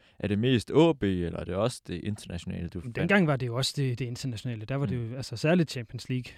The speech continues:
Speaker 2: Øh, jeg kan ikke huske, hvornår det bliver en ting at, at sidde og se, øh, La Liga, som min lillebror og jeg gjorde meget i, i, øh,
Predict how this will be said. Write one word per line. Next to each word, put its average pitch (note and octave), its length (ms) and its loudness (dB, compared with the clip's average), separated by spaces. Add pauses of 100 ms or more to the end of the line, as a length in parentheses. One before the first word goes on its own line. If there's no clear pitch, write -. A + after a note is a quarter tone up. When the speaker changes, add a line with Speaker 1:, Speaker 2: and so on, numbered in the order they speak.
(160)
Speaker 2:
Øh, C3 160 -2
jeg A#2+ 100 -4
kan C3+ 100 -2
ikke B2 100 -2
huske, C#3+ 220 0
hvornår B2 240 -2
det A2 180 -8
bliver A#2 160 -6
en A2+ 60 -6
ting B2+ 260 -2
at, A#2 260 -8
at A#2 60 -4
sidde B2 220 0
og B2 60 -2
se, - 140 -4
øh, A#2 400 -4 (160)
La C3 180 2
Liga, C3 380 4 (220)
som A#2 360 -6
min B2+ 140 -4
lillebror B2+ 260 -2
og B2 80 -2
jeg A#2+ 200 -2
gjorde B2 180 0
meget B2 340 0
i, A2 240 -4 (140)
i, A2+ 220 -6
øh, A2 240 -12